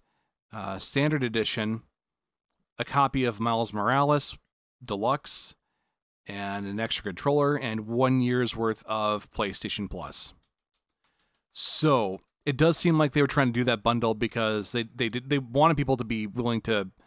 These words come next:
spend more money in the store to get the console. And I, I think that made sense.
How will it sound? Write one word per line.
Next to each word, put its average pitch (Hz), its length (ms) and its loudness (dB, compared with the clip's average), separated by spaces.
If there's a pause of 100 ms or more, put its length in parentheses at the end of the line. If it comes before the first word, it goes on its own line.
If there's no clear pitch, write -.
(160)
spend 131 360 2
more 120 200 2
money 110 280 2
in 110 220 -4
the 101 80 -6
store 107 580 2 (680)
to 131 80 -2
get 123 160 2
the 117 60 -4
console. - 540 -4 (760)
And 107 520 -4
I, 123 180 0
I 131 100 2
think 120 240 -2
that 117 120 0
made 110 180 -2
sense. - 480 -6